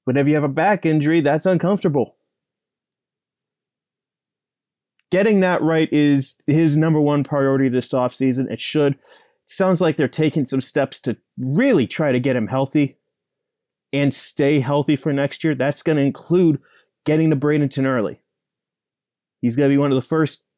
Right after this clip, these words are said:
major league players at Pirate City next year. And a lot of it's just gonna be conditioning, getting ready. It's gonna be a controlled environment. It's gonna be steady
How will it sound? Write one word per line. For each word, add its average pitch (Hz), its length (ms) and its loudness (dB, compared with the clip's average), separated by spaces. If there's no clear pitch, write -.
major 135 360 0
league 135 180 2
players 143 340 0
at 131 280 -4
Pirate 131 380 -4
City 113 400 -2
next - 320 -6
year. 73 240 -8
And 107 100 -4
a 113 80 0
lot 131 220 0
of 131 40 2
it's 131 140 -2
just 139 180 -2
gonna 127 140 0
be 135 140 0
conditioning, 139 680 -4
getting 127 320 -2
ready. 139 340 0
It's 139 200 -4
gonna 139 180 2
be 139 120 2
a 131 40 0
controlled 139 460 -2
environment. 143 540 0
It's - 120 -8
gonna 127 160 -2
be 123 440 0
steady 170 580 0